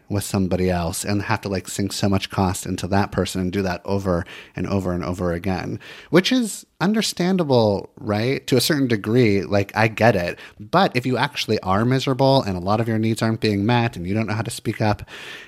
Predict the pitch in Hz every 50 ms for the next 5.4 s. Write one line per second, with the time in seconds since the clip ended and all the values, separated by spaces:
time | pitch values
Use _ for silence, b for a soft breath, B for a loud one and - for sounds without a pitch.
0 | B - 117 123 120 117 - 101 101 101 107 113 - 123 117 - - 113 - 104
1 | 98 95 95 98 92 95 - - 104 95 - - 113 117 - - 120 113 113 110
2 | 110 110 - - 92 90 98 131 123 120 123 - 120 110 107 107 - 92 92 87
3 | - - 98 107 120 120 123 - - 113 110 107 104 - 92 92 90 - - -
4 | 104 98 95 - - 131 127 120 120 113 - - - - - - 110 107 - -
5 | - 123 120 120 120 113 110